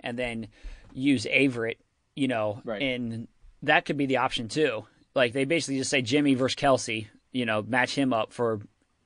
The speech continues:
Speaker 1: whatever, eighty percent of the time.
Speaker 2: Right. Am I seeing Sammy Watkins is kinda banged up for this week? I wanna
Speaker 1: I'm not
Speaker 2: say.
Speaker 1: sure.
Speaker 2: Anyway, it's gonna be
Speaker 1: Yeah.
Speaker 2: interesting.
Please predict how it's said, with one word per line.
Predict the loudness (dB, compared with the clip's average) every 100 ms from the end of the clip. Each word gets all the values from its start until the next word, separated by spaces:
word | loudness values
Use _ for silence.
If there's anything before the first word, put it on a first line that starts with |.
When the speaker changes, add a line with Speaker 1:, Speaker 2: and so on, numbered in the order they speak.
| _
Speaker 1:
whatever, | -4 0 0 -2 -2
eighty | -2 -4
percent | -4 -4 -4
of | -6
the |
time. | -2 -2 0 -4 -10 _ _ _ _ -20 -18
Speaker 2:
Right. | -12 -12 -12 -6
Am |
I | -2
seeing | -2 -2 -4
Sammy | -2 -2 2
Watkins | 2 2 -2 -6
is | -6
kinda | -4 -2
banged | 0 0 0
up | 0 0 -2 _ _ _ -12
for | -10
this | -10
week? | -10 -10 -14 _ -20 -20 _ _
I | -6
wanna | -2
Speaker 1:
I'm | 0
not | -2
Speaker 2:
say. |
Speaker 1:
sure. | -4 -8 -12 -20 -20 _ _
Speaker 2:
Anyway, | -10 -8 -10 -16 _ _ _ _
it's | -10
gonna | -6
be | -4
Speaker 1:
Yeah. |
Speaker 2:
interesting. | -2 -4 -6